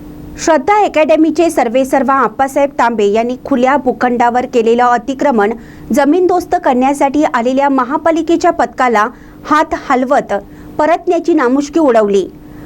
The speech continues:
पथकातील अधिकारी आणि तांबेच्या हस्तकांमध्ये कोपऱ्या कोपऱ्यात मानाखाली घालून चर्चेच्या फेऱ्या झाल्या आणि कारवाई न करताच पथक माघारी फिरलं. या चर्चेचा अधिक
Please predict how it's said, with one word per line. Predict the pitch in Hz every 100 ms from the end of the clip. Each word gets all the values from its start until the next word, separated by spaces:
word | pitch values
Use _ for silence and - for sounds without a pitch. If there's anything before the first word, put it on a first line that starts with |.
| - -
पथकातील | 311 - 392 392
अधिकारी | 381 285 302 302 302
आणि | 311 311
तांबेच्या | 302 254 240 269 269 285
हस्तकांमध्ये | 277 285 - 320 320 330 320 302 226 202 202 - - -
कोपऱ्या | 311 311 330 359
कोपऱ्यात | - 285 285 285 285
मानाखाली | 269 262 294 330 311 294
घालून | 302 254 202 196 - - -
चर्चेच्या | 339 285 294 339 349 339
फेऱ्या | 302 240 269
झाल्या | 302 214 202 175 - - -
आणि | - 262
कारवाई | 262 226 226 247 339
न | 302
करताच | 359 339 269 233 247 -
पथक | 294 277 302 302
माघारी | 240 226 247 294
फिरलं. | 320 233 208 196 - - - - -
या | 240
चर्चेचा | 240 285 226 320 311 339
अधिक | 294 233